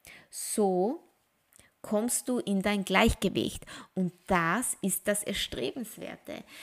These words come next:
Da muss man manchmal etwas loslassen. Hinterfrage also alle deine Glaubenssätze und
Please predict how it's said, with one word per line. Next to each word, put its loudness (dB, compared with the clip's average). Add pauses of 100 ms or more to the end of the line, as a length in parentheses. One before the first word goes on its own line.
(240)
Da 4
muss 2
man 2
manchmal -2 (180)
etwas -4 (100)
loslassen. -2 (360)
Hinterfrage 0
also -2 (840)
alle 0
deine 2
Glaubenssätze 0 (500)
und 2